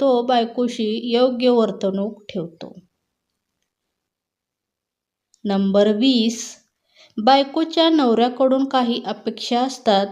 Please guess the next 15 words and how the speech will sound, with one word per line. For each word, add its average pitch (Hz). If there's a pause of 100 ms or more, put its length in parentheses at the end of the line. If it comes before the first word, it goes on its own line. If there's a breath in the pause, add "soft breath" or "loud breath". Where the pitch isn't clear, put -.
(140)
तशाच 196 (380 loud breath)
नवऱ्याच्याही 269
बायकोकडून 233
काहीतरी 226
अपेक्षा 214
असतात. 190 (560 loud breath)
आणि 247
त्या 254
नवऱ्याच्या 277
अपेक्षेनुसार 220
बायको 220
जर 247 (180)
वागली 220 (500 loud breath)
तर 240
नवरा 254